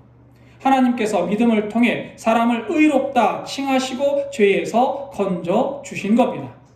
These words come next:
바울은 이 믿음을 통한 구원의 역사를 하나님의 아브라함의 사건을 통해 증명해 주고 있습니다. 육 절입니다.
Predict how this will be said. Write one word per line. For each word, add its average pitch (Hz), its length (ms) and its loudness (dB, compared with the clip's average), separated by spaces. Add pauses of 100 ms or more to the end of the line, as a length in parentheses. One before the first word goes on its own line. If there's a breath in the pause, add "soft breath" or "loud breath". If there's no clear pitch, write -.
(1040)
바울은 165 560 -4 (440 soft breath)
이 185 180 -2
믿음을 175 460 -2
통한 202 440 -2
구원의 185 420 0
역사를 175 680 -2 (400 loud breath)
하나님의 151 680 -6 (160)
아브라함의 185 580 -2
사건을 160 560 -6
통해 185 600 -6
증명해 147 840 -8
주고 175 260 -4
있습니다. 151 360 -6 (460)
육 175 180 -6
절입니다. 139 460 -2